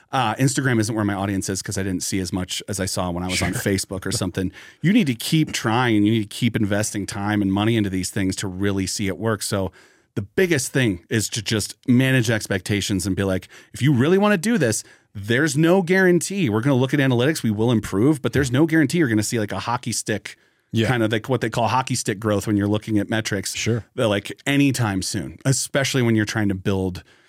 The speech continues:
Speaker 1: like this. Like, you're gonna, if, if, if you built this super fast, chances are, if you all of a sudden had a thousand subscribers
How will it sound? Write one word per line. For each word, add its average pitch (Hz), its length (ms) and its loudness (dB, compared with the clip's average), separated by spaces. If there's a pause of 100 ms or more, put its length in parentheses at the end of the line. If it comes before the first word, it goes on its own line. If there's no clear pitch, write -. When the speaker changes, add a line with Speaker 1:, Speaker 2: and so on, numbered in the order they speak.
(140)
Speaker 1:
like 139 160 -2
this. - 380 0
Like, 127 160 -2
you're 170 160 2
gonna, 170 460 4
if, 135 200 -2
if, - 220 0
if 143 200 0
you 202 200 4
built 160 340 2
this 151 220 0
super 127 340 0
fast, 117 460 -2
chances 147 460 0
are, 104 300 0 (280)
if - 80 -10
you 156 100 6
all 135 120 4
of 139 40 0
a 139 60 2
sudden 139 220 2
had 131 120 4
a 117 60 2
thousand 117 340 0
subscribers 120 720 0